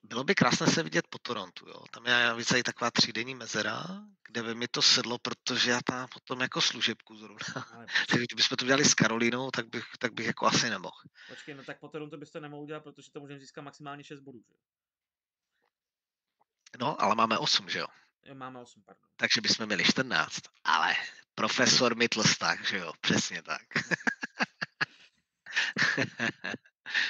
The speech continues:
Speaker 2: Takže reálně se vidíme po Pittsburghu, mějte se krásně,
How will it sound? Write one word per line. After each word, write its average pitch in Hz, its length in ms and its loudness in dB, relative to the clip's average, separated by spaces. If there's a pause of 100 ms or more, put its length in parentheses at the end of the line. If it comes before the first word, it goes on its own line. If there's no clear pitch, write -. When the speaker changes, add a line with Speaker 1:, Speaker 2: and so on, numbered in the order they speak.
(140)
Speaker 2:
Takže 165 240 -6
reálně 180 300 -4
se 185 120 -12
vidíme 175 300 -10
po 143 120 -20
Pittsburghu, 190 640 -10 (180)
mějte 165 260 -10
se 160 120 -10
krásně, 180 580 -4